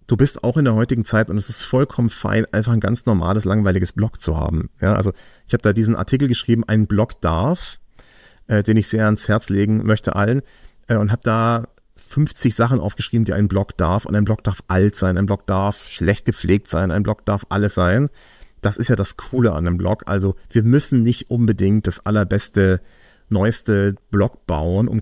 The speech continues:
cool zu sein. So, aber wenn es eben darum geht, das Internet neu zu bauen, dann brauchen wir, brauchen wir wieder Input. Ja, dann müssen wir uns wieder Gedanken machen. Auch ein Blog selbst war mal was Neues und was Cooles. Und, ähm, das ist so ein bisschen das, was ich da auch versuche, so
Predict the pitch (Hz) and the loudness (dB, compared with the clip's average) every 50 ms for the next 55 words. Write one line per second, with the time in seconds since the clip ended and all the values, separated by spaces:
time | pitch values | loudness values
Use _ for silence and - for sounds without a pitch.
0 | - - 147 151 143 - 101 92 92 87 85 90 95 113 120 113 98 92 90 - | -2 0 0 0 0 0 -4 -4 -4 -2 -2 -2 0 -2 -2 -2 -4 -6 -4 -4
1 | 101 92 104 101 95 - - _ _ _ _ _ _ _ _ - 101 95 117 143 | -2 0 0 0 -2 -6 -12 _ _ _ _ _ _ _ _ -8 0 2 2 2
2 | 160 147 95 131 139 123 117 117 120 110 113 117 110 104 - - 123 - 135 113 | 2 0 0 0 0 0 0 0 0 0 0 0 -2 -2 -4 -4 0 2 2 2
3 | 104 107 107 101 101 - - 101 - 90 95 98 101 - 85 90 98 95 - 90 | 2 2 2 0 0 0 0 -2 0 0 2 0 0 0 0 0 0 0 0 -2
4 | 98 98 - 104 90 - 92 95 92 92 90 90 _ _ _ _ _ _ _ _ | -2 2 2 0 2 2 2 4 4 2 0 -2 _ _ _ _ _ _ _ _
5 | - - 107 120 143 139 120 131 123 127 - 143 147 175 180 - - - - - | -6 -2 0 2 2 2 2 2 0 0 2 2 0 0 0 -2 -4 -6 -6 -6
6 | - - - - - 104 113 117 127 135 - 135 127 - - 131 127 110 107 110 | -10 -18 -12 -6 -2 0 2 2 2 2 2 0 -2 0 0 0 2 2 0 -2
7 | 113 127 - 110 101 - - - 127 - - 143 123 110 117 123 - - 110 110 | -2 -2 0 -2 -2 0 -2 -4 -2 -2 0 0 0 2 0 -2 0 2 2 2
8 | 143 160 - - - 92 98 107 104 101 101 - - 98 107 143 139 113 135 - | 2 0 -4 -4 -4 0 0 2 2 0 -2 -2 -2 0 0 2 2 0 0 -2
9 | - - _ - _ _ _ _ - - _ - - 113 95 104 - - - - | -8 -20 _ -20 _ _ _ _ -20 -20 _ -2 0 0 0 0 -2 -4 -4 0
10 | 165 156 110 107 - - - _ _ _ - 101 101 104 107 - - - - 101 | 2 4 4 2 0 -2 -14 _ _ _ 0 0 2 2 0 -2 -4 -4 -2 0
11 | 98 98 95 95 98 95 - - _ _ _ _ - _ - 107 104 - - - | 0 2 0 0 -2 -4 -6 -12 _ _ _ _ -10 _ -2 -2 0 0 0 0
12 | - 123 104 123 - - 117 107 110 - - 113 - 110 101 - - 104 101 98 | 0 0 0 0 0 0 0 0 0 0 -2 -4 -4 -4 -6 -2 -2 0 0 0
13 | - - 95 104 - - 101 95 101 120 123 - 139 123 104 107 104 101 - | -2 -2 -4 -6 -4 -4 -4 -2 0 -2 0 2 2 2 4 4 2 0 0